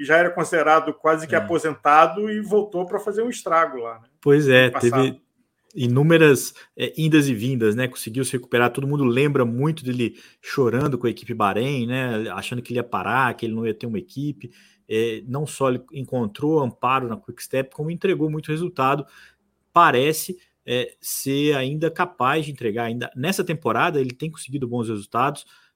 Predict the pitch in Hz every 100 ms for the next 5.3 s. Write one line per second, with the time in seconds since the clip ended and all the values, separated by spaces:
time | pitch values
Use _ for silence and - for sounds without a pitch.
0 | - 117 120 - 131 147 131 151 139 127
1 | 147 151 147 123 - 135 131 _ - 107
2 | - 123 - 123 - 127 139 123 113 139
3 | 160 135 - 120 110 107 131 143 123 135
4 | 135 _ _ 104 101 117 101 - 156 131
5 | 120 147 143